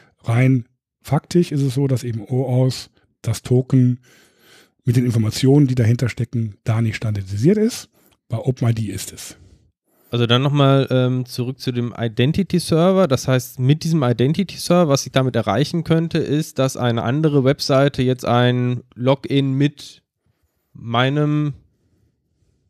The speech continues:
Speaker 2: Provider oder sowas anbietet. Also ich sag mal, wenn jetzt, äh, Facebook sich Open Identity Server installiert, könnten die darüber dieses Login mit Facebook, ähm, ermöglichen für andere Webseiten? Oder wofür brauche ich jetzt diesen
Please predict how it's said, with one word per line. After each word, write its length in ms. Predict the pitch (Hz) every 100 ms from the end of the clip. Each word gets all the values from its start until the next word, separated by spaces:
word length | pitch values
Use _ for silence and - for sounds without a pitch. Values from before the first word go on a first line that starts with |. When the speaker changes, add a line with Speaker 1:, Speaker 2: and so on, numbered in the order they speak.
| _ _ _
Speaker 2:
Provider 640 | 139 123 127 165 165 160
oder 160 | 147 165
sowas 320 | 165 175 175
anbietet. 640 | - 165 170 196 240 226
Also 200 | 117 127 131
ich 60 |
sag 180 | 123 123
mal, 140 | 127
wenn 140 | 123 135
jetzt, 180 | 131 -
äh, 220 | 131 131
Facebook 440 | - 151 - 156
sich 160 | 143 131
Open 380 | 143 147 143 139
Identity 520 | 131 143 - - 151
Server 340 | 151 151 147
installiert, 560 | 135 - 131 143 170 -
könnten 180 | 139 139
die 100 | 131
darüber 320 | 135 135 131
dieses 340 | 131 131 127
Login 340 | 135 135 143 131
mit 160 | 127
Facebook, 540 | - 151 - 185 185 -
ähm, 260 | 165 170
ermöglichen 500 | 131 160 180 175 -
für 100 | 143
andere 220 | 120 156
Webseiten? 480 | 185 185 - 185 185
Oder 220 | 127 127
wofür 220 | 131 139 143
brauche 320 | 131 131 139
ich 40 |
jetzt 280 | 131 127 -
diesen 340 | 131 127 131